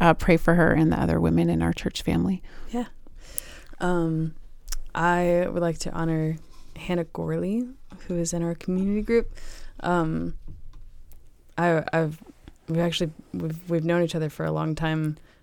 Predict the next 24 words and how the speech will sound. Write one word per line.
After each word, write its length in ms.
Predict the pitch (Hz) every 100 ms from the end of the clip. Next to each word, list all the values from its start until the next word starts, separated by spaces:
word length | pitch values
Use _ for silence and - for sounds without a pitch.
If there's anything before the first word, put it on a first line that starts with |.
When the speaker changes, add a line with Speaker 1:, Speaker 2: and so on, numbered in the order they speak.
| -
Speaker 2:
just 220 | 160 151
kind 200 | - 160
of 80 | 165
as 160 | 165 160
acquaintances. 680 | 156 160 - 160 160 175 156
We 120 | 160
were, 120 | 160 165
we 80 |
were 120 | 160 156
in 200 | 160 165
musical 300 | 160 165 170
<laughs> 80 |
theater 240 | 190 160 151
g-, 100 | - 160
together. 360 | 156 143 147 156 - - -
Um, 540 | 160 170 143 147 165 - - - _ - -
and 200 | 170 165
then 420 | 160 151 151 151 - - - _ _ _ _ _ - -
we've 220 | 170 165
started 280 | - 175 160
getting 240 | 165 151
closer 320 | - 147 - 151
as 160 | 151
she's, 520 | 156 147 160 - -